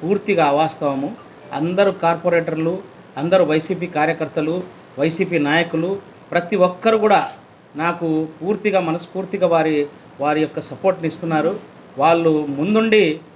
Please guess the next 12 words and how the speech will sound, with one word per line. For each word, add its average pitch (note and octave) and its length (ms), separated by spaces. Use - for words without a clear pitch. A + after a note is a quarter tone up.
"మేము E3 580
మిమ్మల్ని E3 340
భారీ D#3+ 320
మెజారిటీతో F3+ 500
గెలిపించుకుంటామని" D#3 760
చెప్పేసి C#3 480
ప్రతి C#3 220
ఒక్కరు E3 240
కూడా D#3 340
చెప్పడం D3+ 260
జరుగుతూ C#3+ 300
ఉంది. D3+ 360